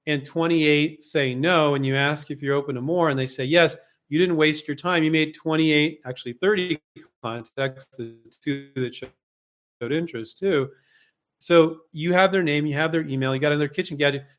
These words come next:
you just send it to them. So now you can focus on what you really like to do, which is inventing.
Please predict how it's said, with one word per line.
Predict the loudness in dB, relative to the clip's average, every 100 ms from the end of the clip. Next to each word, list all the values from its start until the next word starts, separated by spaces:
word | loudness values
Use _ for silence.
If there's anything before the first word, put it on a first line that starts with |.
| -10
you | -6
just | -4 0
send | 0
it | -2
to | -6
them. | -12
So | -6 0
now | 2
you | 2
can | -2
focus | 0 0 0 -4
on | -4 -4
what | -4
you | -4
really | -2 0
like | 0 0
to | -4
do, | -4 -2
which | -2
is | -2 -10
inventing. | -2 0 0 -6